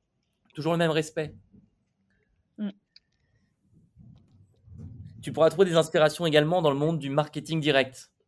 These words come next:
Speaker 2: Par exemple.
Speaker 1: Par exemple, euh, Thermomix.
Speaker 2: Ah oui, oui, oui, oui, je vois ce que tu veux dire, ouais.
Speaker 1: La vente à domicile.
Speaker 2: Oui. Mais après, Thermomix, c'est pas une marque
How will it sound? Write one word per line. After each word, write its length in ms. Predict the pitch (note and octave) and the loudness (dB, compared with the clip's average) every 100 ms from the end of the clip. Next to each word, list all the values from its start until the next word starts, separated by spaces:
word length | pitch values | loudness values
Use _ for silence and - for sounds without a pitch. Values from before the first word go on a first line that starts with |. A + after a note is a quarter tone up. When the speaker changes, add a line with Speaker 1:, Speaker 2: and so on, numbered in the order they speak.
| _ _ _ _ _ _ _ - _ _ _ _ _ _ _ _ _ _ _ _ _ _ _ _ - | _ _ _ _ _ _ _ -20 _ _ _ _ _ _ _ _ _ _ _ _ _ _ _ _ -10
Speaker 2:
Par 120 | F#3 | -6
exemple. 380 | F3 D#3+ D#3 - _ _ _ _ _ _ _ _ _ _ _ - - - | -4 -4 -6 -10 _ _ _ _ _ _ _ _ _ _ _ -20 -20 -4
Speaker 1:
Par 140 | A#2 | 0
exemple, 500 | A#2 G#2 B2 D3+ C#3 | 0 0 0 0 0
euh, 140 | A2 G#2 - _ _ - | -2 -2 -8 _ _ 2
Thermomix. 640 | C#3 D#3 C#3+ - - - _ _ _ _ _ _ _ | 4 4 -2 -8 -14 -20 _ _ _ _ _ _ _
Speaker 2:
Ah 320 | D#3+ G#3 F#3 F3+ | 4 6 6 2
oui, 60 | |
oui, 200 | F#3 G3 | -2 -6
oui, 160 | A3 A3 | -6 -6
oui, 140 | A3 G#3 | -6 -10
je 40 | |
vois 80 | D#3 | -14
ce 40 | |
que 60 | D3+ | -20
tu 80 | D#3+ | -18
veux 60 | |
dire, 180 | E3 F3 - | -12 -12 -12
ouais. 120 | D3+ - _ _ - | -18 -18 _ _ -8
Speaker 1:
La 100 | A#2 | -2
vente 160 | B2 | 0
à 60 | C3 | 0
domicile. 420 | B2+ B2+ A#2+ A2 A#2 _ _ _ | 0 -4 -6 -12 -14 _ _ _
Speaker 2:
Oui. 80 | F3+ E3 _ _ _ _ _ _ _ _ _ _ _ _ _ _ _ | -12 -12 _ _ _ _ _ _ _ _ _ _ _ _ _ _ _
Mais 80 | E3+ | -4
après, 460 | - G3 A3+ C4 F#3+ | 0 0 2 2 2
Thermomix, 440 | F3+ F3+ F#3+ A3+ | -2 -4 -6 -10
c'est 100 | F3 | -8
pas 140 | D#3+ D#3+ | -4 -4
une 100 | D#3 | -4
marque 260 | F#3+ - | -8 -8